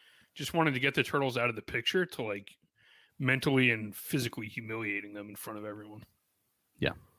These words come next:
Speaker 2: Yes. So, memory erasure, or a tool that can erase your memory. Over, Chris,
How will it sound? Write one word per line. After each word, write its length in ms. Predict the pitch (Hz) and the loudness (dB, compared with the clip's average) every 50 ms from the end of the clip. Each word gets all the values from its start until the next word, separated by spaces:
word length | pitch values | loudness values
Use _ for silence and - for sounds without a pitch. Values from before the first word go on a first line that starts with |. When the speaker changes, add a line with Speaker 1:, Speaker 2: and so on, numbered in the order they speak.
| _ _ _ _ _ _ _ _ _ _ _ _ _ _ _ | _ _ _ _ _ _ _ _ _ _ _ _ _ _ _
Speaker 2:
Yes. 320 | - - 71 - - - - - - - - - - - - - - - - - | 2 2 2 2 0 -4 -8 -10 -12 -14 -12 -12 -12 -14 -14 -14 -14 -14 -12 -4
So, 400 | - - - - 101 78 82 98 104 - - _ _ - - - _ _ _ _ _ _ _ _ _ _ _ _ _ _ _ - | 0 4 8 8 10 10 8 4 2 -2 -8 _ _ -20 -20 -20 _ _ _ _ _ _ _ _ _ _ _ _ _ _ _ 6
memory 800 | 110 110 120 131 135 139 139 135 135 131 131 127 131 131 127 - - - - - - - | 10 12 12 12 12 12 12 12 12 12 12 12 10 10 8 6 2 -8 -18 -4 2 6
erasure, 600 | 107 95 95 98 107 104 - - - - - - - - - - - - - - _ _ _ _ _ _ _ _ - - | 6 8 10 10 10 8 6 2 -2 -6 -10 -14 -16 -18 -20 -20 -20 -20 -20 -20 _ _ _ _ _ _ _ _ -6 2
or 320 | - 107 95 87 85 85 87 - | 6 8 8 10 10 8 6 4
a 160 | - 85 80 - - | 4 0 0 -2 -2
tool 380 | - - - 101 90 80 78 | -2 4 6 6 8 8 6
that 200 | 76 80 73 - | 4 4 2 0
can 220 | - - 92 80 73 | 0 0 0 2 4
erase 360 | 73 76 80 78 78 - - | 4 4 4 4 4 2 2
your 80 | - 76 | 2 4
memory. 560 | 76 78 78 78 - - - - - - - - _ _ _ _ _ _ _ _ _ _ _ _ _ _ _ _ _ _ _ _ _ _ _ _ - | 4 4 2 2 2 0 0 -2 -4 -6 -8 -16 _ _ _ _ _ _ _ _ _ _ _ _ _ _ _ _ _ _ _ _ _ _ _ _ 10
Over, 480 | - 117 131 135 - - 139 135 131 - - | 12 12 12 12 12 10 8 8 8 4 4
Chris, 420 | - - 92 - - - - - | 6 6 6 6 6 0 -4 -4